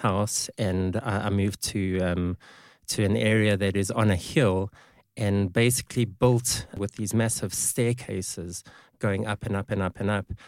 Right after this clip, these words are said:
And to get to the train, um, each morning,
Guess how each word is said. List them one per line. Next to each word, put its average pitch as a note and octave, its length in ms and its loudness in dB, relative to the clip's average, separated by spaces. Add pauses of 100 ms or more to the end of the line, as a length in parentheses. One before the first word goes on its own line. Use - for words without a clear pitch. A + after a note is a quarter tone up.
(360)
And G2 320 -4
to - 120 -2
get A2 200 -2
to - 160 -2
the G2+ 120 -4
train, G#2 800 -2
um, F#2 440 -2 (140)
each G#2+ 300 -8
morning, G2 560 2